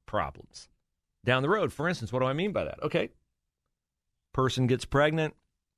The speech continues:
woman gets pregnant, sorry, woman gets pregnant, 'cause only woman,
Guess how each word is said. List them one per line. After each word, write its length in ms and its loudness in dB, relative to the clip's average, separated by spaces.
woman 340 2
gets 180 -6
pregnant, 460 -2
sorry, 300 -2
woman 500 2
gets 160 -4
pregnant, 380 -2
'cause 160 2
only 240 2
woman, 320 -2